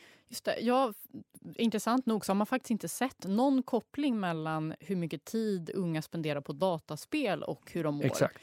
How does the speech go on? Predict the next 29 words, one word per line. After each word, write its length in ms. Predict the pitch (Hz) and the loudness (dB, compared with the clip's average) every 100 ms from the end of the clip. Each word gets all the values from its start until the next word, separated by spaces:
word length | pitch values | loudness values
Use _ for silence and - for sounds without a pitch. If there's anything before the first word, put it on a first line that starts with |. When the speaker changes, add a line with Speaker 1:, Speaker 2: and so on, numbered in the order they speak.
| - - | -18 -4
Speaker 1:
Vilket 340 | 190 - 160 | -4 -2 -2
skiljer 280 | 208 196 180 | 0 0 0
sig 160 | 165 | -4
då 200 | 160 - | -4 -6
från 480 | - 156 151 147 - | -6 -6 -4 -6 -6
andra 300 | - 160 240 | -4 -4 -4
typer 380 | - 190 - - | -4 -6 -6 -6
av 340 | - 151 151 - | -4 -4 -6 -10
skärmanvändning. 720 | - 165 - 151 - - 190 - - - - | -4 -4 -4 -8 -8 -8 -10 -12 -20 -12 0
Men 240 | 247 226 | 2 4
som 140 | 190 175 | 0 -4
sagt 280 | 165 - | -4 -8
då, 140 | - 123 | -6 -4
att 160 | 160 | -2
även 200 | - 180 | -2 0
om 40 | 190 | 0
man 120 | 175 | 0
tittar 260 | 185 - 220 | -2 -4 -4
på 80 | |
sociala 400 | 208 170 - 160 | -4 -6 -4 -2
medier 420 | 190 247 208 151 156 | 2 2 2 -2 -6
så 120 | - | -8
spelar 260 | - 156 | -8 -6
det 60 | 156 | -6
väldigt 420 | 156 175 170 160 | -2 0 0 -4
stor 200 | - 156 | -6 -4
roll 100 | 156 | -4
vad 140 | 147 156 | -4 -2
man 160 | 143 | -4